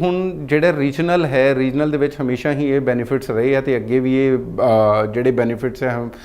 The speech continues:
ਰਹਿਣਗੇ, ਕਿਉਂਕਿ ਉਹਨਾਂ ਨੂੰ ਸਿਟੀਜ਼ ਤੱਕ ਡਿਵੈਲਪ ਹੋਣ ਲਈ ਹਜੇ ਤੱਕ, ਹਜੇ ਟਾਈਮ ਲੱਗੇਗਾ। ਜਿੰਨਾ ਉਹ ਜ਼ਿਆਦਾ ਡਿਵੈਲਪ ਹੁੰਦੇ ਜਾਣਗੇ, ਉਨੀਆਂ ਓਪਰਚੁਨਿਟੀਜ਼ ਵੱਧਦੀਆਂ ਜਾਣਗੀਆਂ। ਇਸ ਕਰਕੇ ਕੋਈ ਵੀ ਬੱਚਾ ਹੈ, ਮੈਂ ਕਹੂੰਗਾ ਕਿ ਅਗਰ ਉਹਨਾਂ ਕੋਲ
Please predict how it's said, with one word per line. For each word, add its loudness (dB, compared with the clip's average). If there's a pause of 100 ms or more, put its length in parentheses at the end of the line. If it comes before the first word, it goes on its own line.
(280)
ਰਹਿਣਗੇ, 4
ਕਿਉਂਕਿ 2
ਉਹਨਾਂ 4
ਨੂੰ 2
ਸਿਟੀਜ਼ -2
ਤੱਕ 0
ਡਿਵੈਲਪ 0
ਹੋਣ 0
ਲਈ -2
ਹਜੇ -4
ਤੱਕ, -2 (220)
ਹਜੇ 4
ਟਾਈਮ 2
ਲੱਗੇਗਾ। 0
ਜਿੰਨਾ 2
ਉਹ 2 (300)
ਜ਼ਿਆਦਾ 6
ਡਿਵੈਲਪ 2
ਹੁੰਦੇ 4
ਜਾਣਗੇ, 2
ਉਨੀਆਂ 4
ਓਪਰਚੁਨਿਟੀਜ਼ 0
ਵੱਧਦੀਆਂ 2
ਜਾਣਗੀਆਂ। 2 (500)
ਇਸ -2
ਕਰਕੇ 0
ਕੋਈ 2
ਵੀ 0
ਬੱਚਾ 2
ਹੈ, 2
ਮੈਂ 2
ਕਹੂੰਗਾ 2
ਕਿ 2
ਅਗਰ 2
ਉਹਨਾਂ 2
ਕੋਲ 0